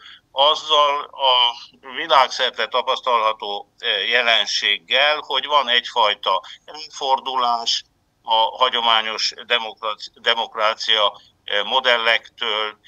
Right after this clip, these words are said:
egy populista trend, ahogy mondani szokás, és hát ez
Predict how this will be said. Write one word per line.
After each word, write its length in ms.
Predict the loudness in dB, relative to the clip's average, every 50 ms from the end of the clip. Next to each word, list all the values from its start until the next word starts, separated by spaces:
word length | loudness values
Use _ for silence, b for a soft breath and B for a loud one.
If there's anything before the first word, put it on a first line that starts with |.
| b b b
egy 320 | 0 0 0 0 -4 -12 -8 _
populista 1080 | -2 -2 -2 -4 -6 -6 -4 -4 -2 -2 -2 -4 -2 0 2 2 2 2 0 -2 _ _ _ _ _ _ _ _
trend, 480 | 0 2 4 4 4 2 0 -2 -2 0
ahogy 400 | 2 2 2 0 -2 -6 -6 -4 -4 -4 -4 -4 -6
mondani 720 | -6 -6 -4 -4 -2 0 0 0 0 -2 -4 -4 -4 -6 -8
szokás, 640 | -8 -6 -4 -6 -4 -4 -6 -6 -4 -4 -4 -6
és 220 | -4 -4 -6 -6
hát 160 | -6 -6 -4 -6
ez 120 | -6